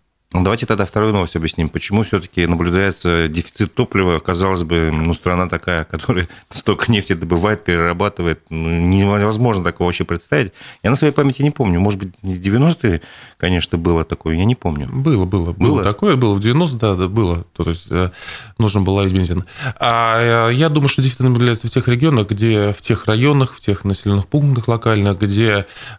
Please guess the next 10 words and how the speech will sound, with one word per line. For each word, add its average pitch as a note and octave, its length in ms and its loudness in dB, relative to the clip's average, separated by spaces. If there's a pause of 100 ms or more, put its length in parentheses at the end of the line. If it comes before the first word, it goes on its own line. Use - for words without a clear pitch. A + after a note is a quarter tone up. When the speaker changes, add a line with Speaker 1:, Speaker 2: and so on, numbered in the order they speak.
Speaker 2:
а, G2+ 1120 0
значительная G#2 400 0
часть - 200 -2
потребностей F#2+ 1000 0
обеспечивался F#2 960 -2
независимыми F#2 440 0 (580)
сетями, D#3 520 0
незав-, F#2+ 540 -2 (440)
независимыми G#2+ 380 0
сетями. E2 480 -4